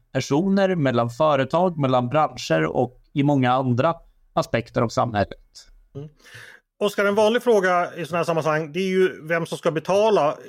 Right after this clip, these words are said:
Speaker 2: I-, är det så att man ska ha samma lön, fast bara,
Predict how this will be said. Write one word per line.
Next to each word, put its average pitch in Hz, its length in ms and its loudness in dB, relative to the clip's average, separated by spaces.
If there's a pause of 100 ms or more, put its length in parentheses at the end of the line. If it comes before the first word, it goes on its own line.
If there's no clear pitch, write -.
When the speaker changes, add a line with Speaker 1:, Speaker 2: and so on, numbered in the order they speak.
(120)
Speaker 2:
I-, 202 280 -4
är 214 60 0
det 240 100 0
så 214 160 0
att - 100 -6
man 180 120 2
ska - 120 -4
ha 165 120 0
samma 180 340 0
lön, 202 440 0
fast - 180 -6
bara, 143 320 2